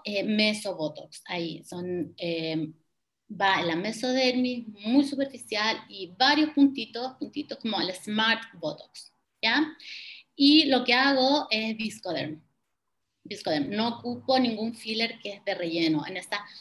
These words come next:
acá no corresponde el relleno porque es una zona muy móvil. Eh, recordemos también que se inserta el músculo cigomático, por lo tanto nosotros también, si ocupamos una toxina muy potente, muy profunda,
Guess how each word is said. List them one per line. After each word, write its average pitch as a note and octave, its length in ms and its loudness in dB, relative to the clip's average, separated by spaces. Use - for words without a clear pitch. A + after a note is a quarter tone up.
acá A3+ 420 0
no A3 160 0
corresponde A3 420 -4
el A3+ 40 -2
relleno A#3 300 0
porque A#3 160 -12
es G#3 40 -18
una G#3 160 -14
zona G3+ 300 -10
muy G3 180 -8
móvil. G#3 840 -4
Eh, F3 240 -6
recordemos F3 400 -16
también F#3 320 -4
que F3 140 -8
se F3 100 -10
inserta F3 640 -6
el E3 380 -12
músculo F3 260 -8
cigomático, A3+ 1000 0
por E3 80 -4
lo D#3+ 100 -4
tanto F3 240 -8
nosotros F3 420 -10
también, A3 540 -2
si - 240 -8
ocupamos F#3 580 -10
una F3+ 160 -2
toxina F#3 440 -10
muy F#3+ 140 -10
potente, F#3 360 -10
muy G3+ 560 -4
profunda, C4 640 2